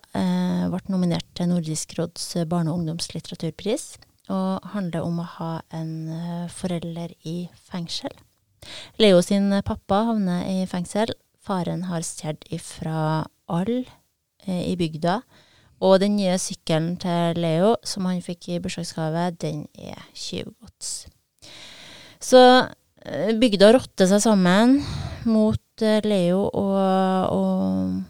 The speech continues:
mora hans, og det er ikke så veldig enkelt for han å,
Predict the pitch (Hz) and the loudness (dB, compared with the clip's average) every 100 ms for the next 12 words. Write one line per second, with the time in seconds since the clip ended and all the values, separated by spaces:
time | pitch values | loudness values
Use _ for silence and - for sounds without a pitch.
0 | - 208 180 170 180 214 - - - _ | -8 -2 0 0 -2 -4 -6 -10 -12 _
1 | _ - 185 185 180 180 175 - - 170 | _ -4 -2 0 0 -2 -4 -6 -6 -6
2 | - 170 160 - - - - - - - | -6 -10 -12 -14 -20 -20 -20 -18 -20 -14
3 | 147 147 - - 147 143 | -14 -14 -18 -14 -12 -12